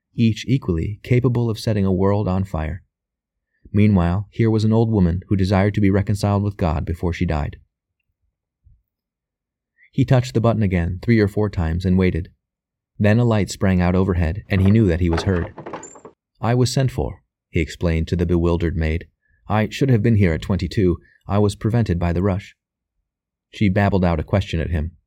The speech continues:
"Yes, it is true, I believe," he said. "It is peace, not war. Kindly take me upstairs."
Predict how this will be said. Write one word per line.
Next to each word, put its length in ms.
"Yes, 280
it 120
is 100
true, 240
I 100
believe," 360
he 120
said. 300
"It 140
is 120
peace, 320
not 180
war. 300
Kindly 340
take 220
me 80
upstairs." 500